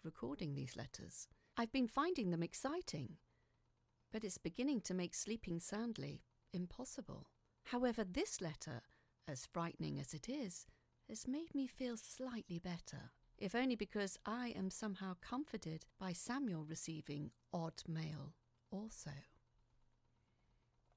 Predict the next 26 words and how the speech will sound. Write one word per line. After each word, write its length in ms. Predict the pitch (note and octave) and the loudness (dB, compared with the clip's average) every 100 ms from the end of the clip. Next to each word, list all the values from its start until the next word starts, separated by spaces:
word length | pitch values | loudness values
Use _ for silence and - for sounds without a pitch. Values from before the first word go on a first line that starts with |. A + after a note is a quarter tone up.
| _ _ - | _ _ -6
Dear 220 | B3+ B3+ A#3+ | 2 4 4
Lisa, 520 | E3 D3 - C#3 C#3 _ _ _ _ _ _ _ _ _ - _ _ _ _ - | 2 0 -2 -6 -10 _ _ _ _ _ _ _ _ _ -20 _ _ _ _ -6
I'm 280 | A#3+ D4 C4+ | 0 4 4
hoping 420 | B3 B3+ B3+ F#3+ | 4 2 2 0
this 240 | F3+ F3+ F3 | 0 0 -2
letter 220 | E3 E3 | -2 -4
finds 400 | - G3+ G3 - | -2 0 0 0
its 180 | D#3 - | -2 -2
way 160 | G3+ G3+ | -2 -2
to 120 | F#3 | -2
you, 220 | E3 D#3+ - _ _ _ | -2 -4 -10 _ _ _
as 220 | G3+ G#3 B3+ | -4 -2 -2
it 140 | A#3 | -2
is 160 | G#3+ F#3 | -2 -4
of 160 | - | -6
great 320 | - C4+ C#4 | -4 -4 -2
importance 640 | G3+ F#3 - C#4 - F#3+ - | -2 -2 -4 -8 -4 -4 -2
to 120 | - | -2
me 280 | D#3+ C#3+ - _ _ - | -2 -4 -8 _ _ -6
that 120 | F#3 | -4
someone 420 | - - D#4 G#3+ | 0 0 0 0
hears 360 | F#3+ - D4+ C#4+ | -2 -2 -2 -2
about 300 | F3+ E3+ E3 | 0 0 -2
the 100 | F3 | -4
recent 340 | F#3+ A3+ F3 | -2 -2 -2
predicament 600 | E3+ F#3 C#4+ - G#3+ E3+ | -4 -4 -6 -2 0 0